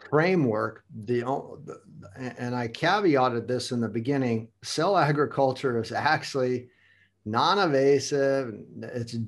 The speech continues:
G M O, so it's not G-, it's not G M O, no, no genetic modification can even be fallen into that category. And if it's done with the right productions without,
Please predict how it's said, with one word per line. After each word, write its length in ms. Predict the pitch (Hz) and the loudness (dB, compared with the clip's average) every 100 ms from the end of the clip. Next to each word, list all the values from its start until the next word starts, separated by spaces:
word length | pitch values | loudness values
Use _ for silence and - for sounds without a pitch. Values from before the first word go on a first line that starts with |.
| - | -6
G 220 | 131 160 | 0 2
M 180 | 185 147 | 2 2
O, 200 | 135 131 | 4 2
so 180 | - | 0
it's 140 | 123 - | -2 0
not 280 | 139 175 120 | 0 0 0
G-, 140 | 147 | 0
it's 340 | 135 135 123 | 2 -2 -2
not 340 | 143 160 185 120 | 0 0 0 -2
G 180 | 127 120 | -4 0
M 120 | 117 | 0
O, 180 | 117 127 | 0 0
no, 340 | 123 131 151 | 0 0 0
no 280 | 135 139 165 | 0 2 0
genetic 500 | - 147 147 147 135 | 0 0 0 0 0
modification 840 | 131 139 131 131 - 131 127 131 | 0 0 0 -4 -2 -2 -2 -4
can 260 | 120 139 156 | -2 0 0
even 240 | 147 143 | 0 0
be 300 | 131 135 135 | 2 4 4
fallen 500 | 135 - 135 139 131 | 0 -2 0 2 0
into 220 | 120 117 | 0 0
that 260 | 117 120 117 | 2 0 0
category. 680 | 139 143 143 110 117 120 - | 0 0 0 -2 0 -2 -4
And 140 | 131 139 | -6 -4
if 160 | 127 | -4
it's 220 | 135 113 | -4 -6
done 340 | 110 160 214 220 | 0 2 4 0
with 100 | 160 | 0
the 120 | 147 | 2
right 280 | 135 143 147 | 4 4 2
productions 760 | 139 117 135 151 - 127 113 | -4 -2 0 0 -2 -6 -4
without, 540 | 120 120 127 127 131 | -4 -2 2 4 2